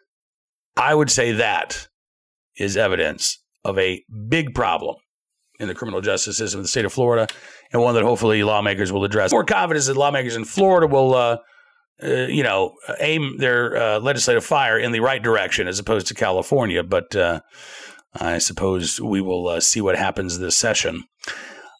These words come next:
Uh, let's see, today's Armed Citizen story from the Chicagoland area, where Chicago police say a concealed carry holder was wounded after a shootout with, uh, suspects who were trying to steal his car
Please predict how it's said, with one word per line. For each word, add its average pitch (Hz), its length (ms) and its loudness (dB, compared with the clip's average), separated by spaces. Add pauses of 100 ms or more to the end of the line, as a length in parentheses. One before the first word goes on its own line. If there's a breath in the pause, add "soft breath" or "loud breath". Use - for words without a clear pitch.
Uh, 131 480 4
let's 139 180 4
see, 160 140 2
today's 180 280 4
Armed 175 200 2
Citizen 175 440 4
story 151 380 4
from 170 180 2
the 165 80 4
Chicagoland 160 760 2
area, 151 460 4 (480)
where 117 220 0
Chicago 135 400 -2
police 139 340 2
say 127 320 2
a 107 80 2
concealed 143 420 0
carry 156 140 2
holder 143 160 4
was 120 160 2
wounded 127 720 2 (720 loud breath)
after 160 220 2
a 156 80 4
shootout 180 600 4
with, 147 300 4
uh, 143 80 6
suspects 170 880 2 (460 soft breath)
who 165 140 4
were 156 140 6
trying 190 380 2
to 160 100 4
steal 185 340 4
his 147 200 2
car 120 720 2